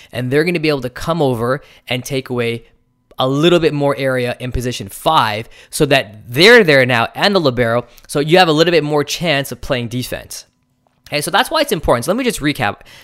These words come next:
Kinda lost my train of thought when my daughter came in, but that's okay. Um, when you have position, when you have a middle that's blocking front court, their job is gonna be, obviously, you know, we have the commit, we have the front middle, we have the stay neutral,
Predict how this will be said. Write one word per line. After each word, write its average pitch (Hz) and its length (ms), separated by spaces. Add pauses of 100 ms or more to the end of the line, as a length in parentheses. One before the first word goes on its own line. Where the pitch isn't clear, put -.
(140)
Kinda 131 180
lost 127 180
my 113 120
train 110 180
of 104 80
thought 98 160
when 80 80
my 87 80
daughter 101 240
came 95 220
in, 95 80
but 104 60
that's 95 180
okay. - 240 (580)
Um, 135 340 (440)
when 170 300
you 277 100
have 262 240
position, 170 560 (320)
when 160 160
you 226 60
have 214 120
a 151 40
middle 143 460 (440)
that's 127 160
blocking 143 360
front 160 240
court, - 380 (640)
their 139 320
job 185 320
is 165 120
gonna 147 180
be, 131 380
obviously, 180 500
you 143 140
know, 131 80
we 127 100
have 123 140
the 123 60
commit, 131 380
we 127 100
have 117 80
the 107 40
front 123 320
middle, 123 200
we 123 80
have 110 80
the 113 60
stay 127 220
neutral, 120 420